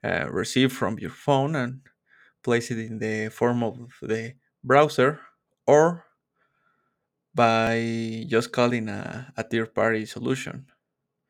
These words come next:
like, uh, Facebook or other one. So, in the following part,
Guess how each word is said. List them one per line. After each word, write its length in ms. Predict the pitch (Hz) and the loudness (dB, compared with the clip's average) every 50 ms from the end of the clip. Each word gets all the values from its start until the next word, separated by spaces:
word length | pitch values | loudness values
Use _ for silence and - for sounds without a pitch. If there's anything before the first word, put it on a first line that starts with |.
| _ _ _ _ _ _ _ | _ _ _ _ _ _ _
like, 320 | - 104 - - - _ - | -6 -4 -4 -6 -8 _ -6
uh, 500 | - 90 90 76 65 62 62 60 58 - - - _ _ _ _ _ _ | -4 -2 -2 0 0 -2 -2 -4 -6 -8 -12 -16 _ _ _ _ _ _
Facebook 380 | - 117 117 113 - - 107 - - - | -2 -2 -2 -2 -4 -6 -8 -8 -8 -8
or 220 | - 98 98 117 - _ _ _ _ _ _ _ _ _ _ _ _ _ _ _ _ _ _ - | -8 -8 -8 -10 -16 _ _ _ _ _ _ _ _ _ _ _ _ _ _ _ _ _ _ -4
other 220 | - 107 - - | -2 -2 -2 -2
one. 300 | 113 107 104 107 131 135 _ _ _ _ _ _ _ _ _ _ - - - _ _ _ _ _ _ _ _ | -2 -2 -4 -4 -6 -14 _ _ _ _ _ _ _ _ _ _ -20 -20 -20 _ _ _ _ _ _ _ _
So, 760 | _ - - - 123 123 123 120 117 113 113 113 117 123 135 _ _ _ _ _ _ _ _ _ _ _ - _ _ _ _ _ _ _ _ _ _ _ _ _ _ _ _ _ _ _ _ _ _ _ _ _ _ - - _ _ | _ -16 -6 0 2 2 4 4 2 0 -2 -4 -6 -10 -14 _ _ _ _ _ _ _ _ _ _ _ -20 _ _ _ _ _ _ _ _ _ _ _ _ _ _ _ _ _ _ _ _ _ _ _ _ _ _ -20 -20 _ _
in 100 | - 156 | 4 6
the 80 | 143 135 | 6 8
following 520 | 135 151 156 156 147 131 127 120 120 - | 10 8 8 8 8 6 4 2 0 4
part, 380 | - 160 170 170 170 - - | 6 8 8 8 4 -2 -16